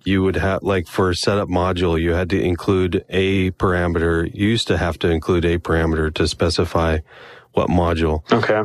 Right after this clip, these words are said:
Speaker 1: It was either mo-, like, setup module or setup function. One of them allowed not having a parameter and one of them didn't. And I like that if you're using those, you don't have to have any parameters anymore if you don't need it,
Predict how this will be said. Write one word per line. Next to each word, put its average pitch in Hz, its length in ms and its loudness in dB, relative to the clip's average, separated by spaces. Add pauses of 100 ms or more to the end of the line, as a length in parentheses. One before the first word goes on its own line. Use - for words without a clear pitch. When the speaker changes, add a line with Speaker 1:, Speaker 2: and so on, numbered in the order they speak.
(100)
Speaker 1:
It - 40 -4
was 98 140 0
either 110 200 2
mo-, 101 300 -2
like, 92 300 -2
setup 117 300 0
module 98 360 0
or 92 120 0
setup 98 340 -2
function. 85 580 -2 (600)
One 104 300 0
of 127 80 -2
them 113 160 0
allowed 95 720 -2 (160)
not 95 360 0
having 98 320 0
a 92 80 0
parameter 95 480 0
and 87 80 0
one 90 140 0
of 85 80 -2
them 85 180 0
didn't. 87 440 -2 (360)
And 87 520 0 (360)
I 104 140 0
like 101 320 0 (120)
that 92 280 2 (140)
if 107 180 0
you're 110 120 4
using 117 340 2
those, 90 260 0
you 92 80 0
don't 95 260 0
have 87 280 -2
to 85 200 2
have 85 220 0
any 85 220 2
parameters 85 680 0
anymore 85 480 2
if 82 140 -2
you 92 60 2
don't 85 240 0
need 90 180 2
it, 85 160 -2